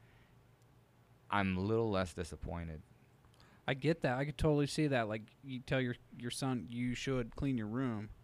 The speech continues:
Speaker 2: or I tell my daughter, "You should clean your room." And then instead, you're, now there's, there's a little bit more intention behind it to where it's like, "Why don't you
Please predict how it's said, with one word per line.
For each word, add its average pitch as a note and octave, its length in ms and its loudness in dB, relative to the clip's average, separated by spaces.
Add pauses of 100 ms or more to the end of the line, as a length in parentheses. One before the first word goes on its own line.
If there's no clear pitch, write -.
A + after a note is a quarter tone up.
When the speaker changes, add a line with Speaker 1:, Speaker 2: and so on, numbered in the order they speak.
(500)
Speaker 2:
or A2+ 100 0
I - 20 0
tell A#2 200 -4
my A#2 120 -2
daughter, A#2 360 2
"You A2 200 -6
should A2+ 320 -4
clean A2+ 180 -4
your G#2 100 -8
room." A2+ 380 -4 (1300)
And A#2 120 0
then A#2 140 0
instead, A2+ 440 -2
you're, A2 180 -4
now A#2 240 -2
there's, A2+ 240 -2 (120)
there's A#2+ 220 -4
a A2 40 -8
little B2 180 -2
bit A#2+ 120 -2
more A2+ 140 -6
intention A#2+ 400 -4
behind A2 220 -4
it A2 60 -8 (420)
to C3 100 -4
where A2+ 160 -2
it's G#2+ 120 -8
like, A2 140 -4
"Why A2+ 380 -2 (180)
don't A#2 320 -2
you A2 240 -12